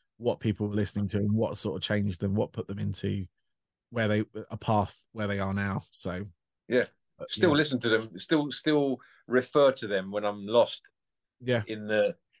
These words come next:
Speaker 2: in the sea of, uh, notes, you know, I'll always go back to them and, you know,
Speaker 1: Yeah.
Speaker 2: for guidance, you know.
Speaker 1: Yeah, no, that's excellent. That's excellent. Um, finally,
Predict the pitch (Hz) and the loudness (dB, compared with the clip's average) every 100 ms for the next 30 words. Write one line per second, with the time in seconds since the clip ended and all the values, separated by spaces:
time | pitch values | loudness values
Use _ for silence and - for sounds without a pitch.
0 | - 110 107 101 - 131 113 107 98 87 | -8 -6 -4 -4 2 2 6 2 2 -4
1 | 101 98 98 95 - 107 113 107 - - | 2 4 4 0 -6 -2 0 0 -4 -12
2 | - 90 90 95 101 110 107 98 107 95 | -10 -6 0 6 6 8 6 6 4 6
3 | 101 - 98 95 92 90 92 90 87 95 | 4 4 -4 0 0 -2 -8 -10 -10 -2
4 | 90 90 87 104 82 98 92 82 87 87 | 2 2 0 -4 6 6 6 2 -4 -4
5 | 82 85 _ _ _ 110 113 110 _ 101 | -4 -6 _ _ _ 0 0 -2 _ -4
6 | 110 101 - 104 107 104 - 101 - 101 | -4 -6 -12 -6 -4 -6 -6 -8 -8 -14
7 | - 98 - 95 - - - - 143 156 | -10 -10 -6 -6 -6 -16 -16 -2 2 2
8 | 156 - 139 170 120 143 175 | 0 2 4 6 4 2 0